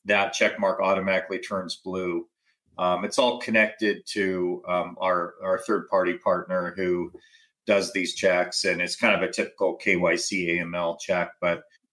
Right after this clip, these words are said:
we don't require you to go through that to get started. You can just join.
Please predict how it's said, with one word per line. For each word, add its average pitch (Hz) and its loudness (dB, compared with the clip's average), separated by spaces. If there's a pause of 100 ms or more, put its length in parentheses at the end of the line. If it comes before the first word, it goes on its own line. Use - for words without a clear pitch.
we 120 4
don't 123 4
require 113 4
you 120 2
to 104 4
go 101 2
through 101 -4
that 104 2
to - -12
get 92 -2
started. 107 0
You 98 -10
can 95 -6
just 90 -10
join. 98 0